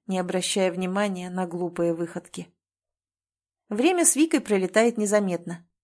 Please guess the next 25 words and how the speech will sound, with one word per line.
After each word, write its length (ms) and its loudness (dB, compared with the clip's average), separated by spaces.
Пашка 320 2
спаивает 580 4
нас 240 2
до 100 -4
состояния 680 2
дохлой 360 0
моли 440 0
и 120 -4
сначала 480 6
провожает 640 4
мою 220 -2
веселую 440 0
подружку, 680 -2
а 100 0
потом 380 4
берется 400 4
за 100 2
доставку 640 4
пьяной 400 0
меня. 420 -4
На 100 0
полдороге 800 2
желудок 560 0
выворачивает 640 2
наизнанку, 720 0